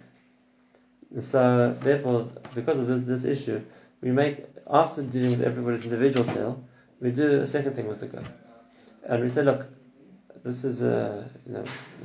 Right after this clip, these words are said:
number four or five different Rabbanim come together. We're talking about, about two thousand shtaros." Forever together. So look, this is a very, a very big deal we're doing with you.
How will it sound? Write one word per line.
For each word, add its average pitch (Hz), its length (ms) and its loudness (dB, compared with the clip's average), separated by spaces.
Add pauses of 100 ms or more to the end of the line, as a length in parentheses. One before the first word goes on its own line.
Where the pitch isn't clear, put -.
number 117 460 -2 (100)
four 123 160 4
or 110 40 -2
five 117 300 2
different 113 220 -6
Rabbanim 110 320 0
come 113 180 -8
together. 117 280 -2
We're 107 80 -6
talking 117 260 -4
about, 107 260 -8 (600)
about 117 320 -4 (680)
two 120 80 -4
thousand 113 360 -4
shtaros." 107 440 -6 (1120)
Forever 107 220 -2
together. 110 420 -4
So 123 100 -4
look, 127 240 -2
this 123 140 -6
is 120 80 -6
a 120 60 2
very, 127 420 2 (440)
a 120 100 -2
very 120 220 4
big 120 280 0
deal 120 220 4
we're 107 140 -4
doing 110 240 -4
with - 120 -8
you. 139 140 -6